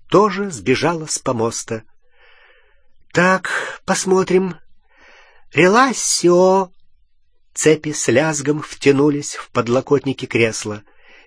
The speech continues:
Миссис Кроткот выглядела еще более испуганной, чем прежде. «Не понимаю», прошептала она. «Вы пойдете с нами», сказал Гарри, поднимая ее на ноги. «Отправляйтесь домой,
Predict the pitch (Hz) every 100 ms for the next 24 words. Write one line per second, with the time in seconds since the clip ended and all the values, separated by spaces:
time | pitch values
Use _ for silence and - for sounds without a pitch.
0 | _ 107 143 - - 131 - - 151 -
1 | 156 151 - _ _ _ - 90 139 139
2 | 139 143 143 143 139 - - 151 139 165
3 | 170 175 147 - - - 143 151 147 147
4 | - 120 131 117 131 120 107 104 - _
5 | _ _ _ _ _ _ _ - 151 151
6 | - 160 160 165 156 151 151 147 143 143
7 | _ 139 - - - 135 131 131 131 131
8 | 131 _ _ - - - - _ - 90
9 | 120 - 123 120 127 - 127 123 101 -
10 | _ - - - - 110 107 95 113 117
11 | 117 - 113 104 107 110 117 113 101 104
12 | 110 113 113 107 90 95 - _ - -
13 | - _ - - 113 113 123 - 123 110
14 | 113 123 123